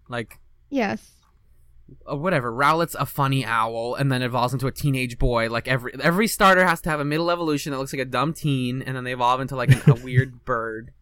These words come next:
Speaker 1: Whatever. This is po-,
Speaker 2: Yeah.
Speaker 1: we're getting, like, deep into Pokemon talk. I don't need to, I'm not gonna hijack this discussion.
Speaker 3: <laughs>
Speaker 2: Cool, cool hoodie bird with arrows.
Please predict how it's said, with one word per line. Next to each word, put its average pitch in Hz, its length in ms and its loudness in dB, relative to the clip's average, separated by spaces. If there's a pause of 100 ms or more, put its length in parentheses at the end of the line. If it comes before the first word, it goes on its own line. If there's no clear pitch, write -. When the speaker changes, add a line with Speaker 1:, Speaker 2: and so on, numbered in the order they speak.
(380)
Speaker 1:
Whatever. 123 340 -2
This 180 140 -4
is 180 40 -6
po-, 254 80 -2
Speaker 2:
Yeah. 202 180 12
Speaker 1:
we're 190 60 4
getting, 202 200 6
like, 135 160 4
deep 139 220 -2
into 135 180 -2
Pokemon 117 360 -2
talk. 101 200 -4
I 117 60 -2
don't 139 120 -2
need 123 140 -6
to, 107 140 -8 (160)
I'm 123 120 -10
not 117 120 -6
gonna 110 200 -10 (120)
hijack 120 380 -4
this - 120 -18
discussion. 190 840 2
Speaker 3:
<laughs> - 20 -20
Speaker 2:
Cool, 311 480 4
cool 311 360 2
hoodie 277 500 2
bird 240 640 4
with 226 240 2
arrows. 233 840 2